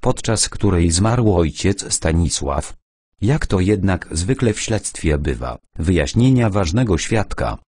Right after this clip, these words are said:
ujawniając wiele nowych faktów, rodziły zarazem mnóstwo nowych pytań, na które trzeba było odpowiedzieć,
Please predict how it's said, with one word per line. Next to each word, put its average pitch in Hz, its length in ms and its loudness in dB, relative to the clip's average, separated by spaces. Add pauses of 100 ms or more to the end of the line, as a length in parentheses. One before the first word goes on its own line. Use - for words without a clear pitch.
(100)
ujawniając 98 840 2
wiele 117 360 2
nowych 71 340 -2
faktów, - 680 -4 (180)
rodziły 95 500 0
zarazem 107 580 2
mnóstwo 98 500 2
nowych 76 360 0
pytań, 64 460 -4 (180)
na 80 180 0
które 85 320 0
trzeba 80 440 0
było 95 380 2
odpowiedzieć, 85 800 0